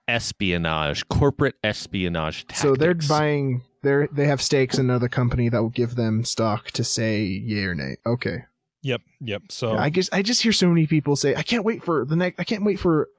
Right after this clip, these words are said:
Speaker 3: Well, so
Speaker 2: Wolverine to show up in Infinity War." It's not, that's not, uh, not gonna happen yet. That's not a thing yet.
Speaker 1: E-, even if that, yeah, if that was the case,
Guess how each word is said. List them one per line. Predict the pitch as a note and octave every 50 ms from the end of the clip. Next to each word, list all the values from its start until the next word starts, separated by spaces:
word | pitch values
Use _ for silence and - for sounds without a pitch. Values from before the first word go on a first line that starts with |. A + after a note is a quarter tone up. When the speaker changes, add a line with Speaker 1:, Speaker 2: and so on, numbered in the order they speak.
| _
Speaker 3:
Well, | - F#3+
so | F3 D#3 D#3+
Speaker 2:
Wolverine | F#3+ F3 F3 G3+ G#3+ G3+
to | E3
show | D3+ - F3+ F3
up | E3+ -
in | E3
Infinity | E3 E3 E3 - G#3+ G#3+ G3+ F#3+
War." | F3 E3 D#3 C#3 B2+ B2+ D3 -
It's | A3 B3+ C4+ C#4 C#4+ C#4 - - -
not, | C#4+ C#4 C#4 C#4 C#4+ C#4+ - _ -
that's | A#3 A#3 - - -
not, | B3 B3+ B3+ B3 - - _ _ _ -
uh, | G3+ - - - -
not | G#3 G#3 G3+
gonna | A3 G#3 G#3 G3+
happen | G#3 G#3 G#3 G3+ F#3+ F#3+ F3+ F3 F3
yet. | F3+ F3+ F3+ F3+ F3
That's | - E3+ - -
not | F#3 F#3 F#3 F#3
a | F#3
thing | - G#3 G3+ G3 F3+
yet. | E3+ E3+ D#3+ - _ _ _ _ _ _ _ _ _ _ _ _
Speaker 1:
E-, | - D#3 D3 - _ _
even | - A3+ B3 B3+
if | A#3 G3 E3+
that, | F3 F3 F3 - _ _ _ _ _ _ _ _ _
yeah, | - D#3 C#3 F#2+
if | G#2 A2+
that | - D#3+ F3 E3+
was | D#3+ C#3+ -
the | C3
case, | - - - E3+ D3 A#2 - - -